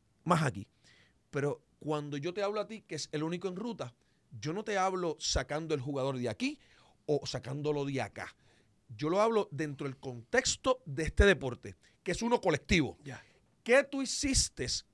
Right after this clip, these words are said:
Speaker 1: con el talento que Dios te dio, que fue más que Curry? ¿Qué tú hiciste? Pues mira, perdí, perdí, perdí,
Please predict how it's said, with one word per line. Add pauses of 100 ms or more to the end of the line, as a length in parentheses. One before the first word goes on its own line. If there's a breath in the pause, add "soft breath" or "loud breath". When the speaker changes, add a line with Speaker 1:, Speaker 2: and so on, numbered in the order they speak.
(140)
Speaker 1:
con
el
talento
que
Dios
te
dio,
que
fue
más
que
Curry? (400)
¿Qué
tú
hiciste?
Pues
mira,
perdí,
perdí,
perdí,